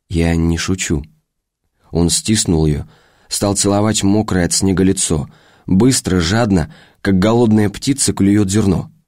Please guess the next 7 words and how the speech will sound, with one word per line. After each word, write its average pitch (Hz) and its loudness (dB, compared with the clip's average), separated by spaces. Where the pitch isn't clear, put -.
Голоса 92 0
за 101 0
оградой 92 0
затихли. 85 -2
Между 104 0
чернильными 127 2
тучами 127 0